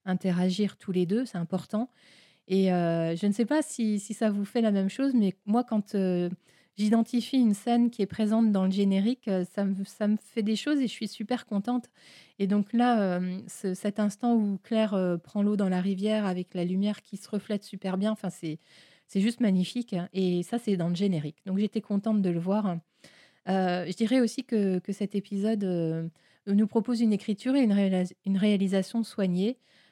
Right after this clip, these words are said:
avec un final très plaisant pour les fans, hein. Euh, euh,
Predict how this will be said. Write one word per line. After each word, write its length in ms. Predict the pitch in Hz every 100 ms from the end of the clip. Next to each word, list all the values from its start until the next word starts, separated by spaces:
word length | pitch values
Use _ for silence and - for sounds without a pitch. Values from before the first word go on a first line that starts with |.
| _
avec 280 | 180 190 196
un 320 | 190 180 165
final 380 | - 214 214 220
très 320 | - - 240
plaisant 340 | - 220 208
pour 160 | 208 196
les 120 | 180
fans, 340 | 180 208 226 202
hein. 220 | 185 208
Euh, 260 | 175 160 165 - _ _ _ _
euh, 680 | 170 165 160 190 - 101 208